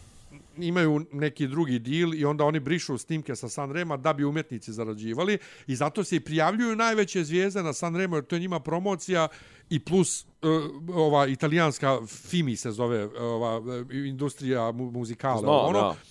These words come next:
Speaker 1: Oni, oni su
Speaker 2: Sokoj.
Speaker 1: isto Sokoj. Ova, odnosno udruženje, ovaj, m-, i muzičke industrije, šta već. Oni, oni njih guraju i zato ti na Sanremu dobiješ najveće zvijezde, ovamo druge
Speaker 2: Federazione
Speaker 1: Da.
Speaker 2: Italiana de Musi-, mu-,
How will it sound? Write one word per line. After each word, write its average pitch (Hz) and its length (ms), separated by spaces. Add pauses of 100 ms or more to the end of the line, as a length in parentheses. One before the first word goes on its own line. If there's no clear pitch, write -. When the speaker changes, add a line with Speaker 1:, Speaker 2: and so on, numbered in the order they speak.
(280)
Speaker 1:
Oni, 156 420
oni 143 240
su - 80
Speaker 2:
Sokoj. 196 360
Speaker 1:
isto 113 120 (1200)
Sokoj. 120 440 (420)
Ova, 131 380
odnosno 151 380
udruženje, 135 540 (200)
ovaj, 110 280
m-, 110 80 (760)
i 120 80
muzičke 113 420
industrije, 104 400
šta 95 180
već. 135 320 (540)
Oni, 170 380
oni 151 200 (100)
njih 147 240
guraju 165 320
i 123 100
zato 135 320 (240)
ti 190 120
na 185 100
Sanremu 190 420
dobiješ 175 320
najveće 165 400
zvijezde, 160 360
ovamo 165 240
druge 156 360
Speaker 2:
Federazione 143 760
Speaker 1:
Da. - 20
Speaker 2:
Italiana 147 580
de 131 160
Musi-, 131 480
mu-, 131 320